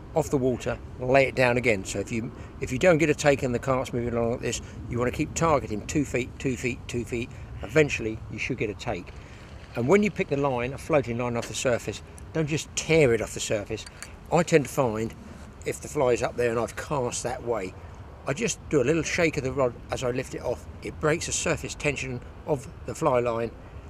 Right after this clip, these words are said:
and it can lift it off, and you can just do your back cast and speed it up, get all that fly line out in the air without disturbing the water too much, two or three force casts down. You don't need to force cast loads and loads and loads. Just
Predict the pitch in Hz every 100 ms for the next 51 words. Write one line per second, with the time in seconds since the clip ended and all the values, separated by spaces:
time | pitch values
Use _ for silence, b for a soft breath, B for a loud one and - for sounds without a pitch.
0 | - 120 131 - 120 147 - 120 117 -
1 | 127 123 117 110 123 160 147 131 - 147
2 | - 113 113 110 104 - 233 131 107 110
3 | - B B B - - 269 185 139 -
4 | 156 143 135 135 131 - - 160 165 143
5 | 123 120 113 120 - B B - 113 151
6 | 147 - 147 120 117 123 120 110 107 -
7 | 175 123 117 - - B B - - 180
8 | 170 - 156 143 - 123 - 120 117 107
9 | - 123 117 113 90 - - B B -
10 | - 165 160 156 - - 135 - 123 117
11 | - - 110 123 151 143 127 139 120 117
12 | 110 107 107 - B B B 110 -